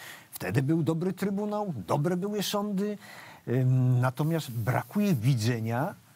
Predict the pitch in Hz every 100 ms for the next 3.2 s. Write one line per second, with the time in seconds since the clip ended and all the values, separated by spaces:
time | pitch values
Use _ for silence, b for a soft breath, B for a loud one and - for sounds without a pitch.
0 | _ - - - 180 185 - 185 180 160
1 | 151 147 139 135 127 131 127 127 127 131
2 | 147 139 156 131 139 175 180 294 226 -
3 | - 71